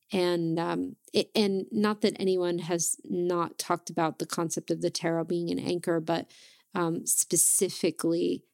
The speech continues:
how to, uh, allow your tarot deck to be an anchor and work with certain tarot cards in, uh, specific ways is something I developed from my offering Trauma in the Tarot. So I'm gonna talk about how Four of Pentacles is the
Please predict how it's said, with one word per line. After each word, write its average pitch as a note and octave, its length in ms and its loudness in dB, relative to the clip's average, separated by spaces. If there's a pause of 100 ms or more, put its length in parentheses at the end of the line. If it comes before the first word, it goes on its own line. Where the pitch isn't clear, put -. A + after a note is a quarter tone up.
how F3+ 280 0
to, E3+ 440 0 (680)
uh, F3+ 220 0 (1040)
allow F3+ 420 2
your F3+ 220 2
tarot E3+ 540 0 (140)
deck F3 180 0 (120)
to - 160 -2
be F3 460 -2
an G3 120 -2
anchor G#3 400 0
and G#3 160 0
work E3+ 220 -2
with E3+ 140 -6
certain E3+ 500 0
tarot F3+ 340 -2
cards E3+ 600 -2
in, F3 300 -2 (240)
uh, F#3 120 0
specific - 520 -2
ways F3 220 2
is - 80 0
something E3+ 320 -2
I E3+ 100 0
developed E3+ 400 -2
from E3+ 140 -2
my E3+ 200 -4
offering F3+ 480 -2
Trauma E3+ 360 -2
in E3 100 -2
the E3 80 -2
Tarot. F#3+ 460 0
So - 480 -8
I'm F#3+ 40 4
gonna F#3 140 2
talk - 320 -4
about F3+ 280 -2
how F3+ 140 0
Four F3+ 360 2
of E3+ 160 -8
Pentacles E3+ 560 -2
is F3 120 -2
the - 160 -2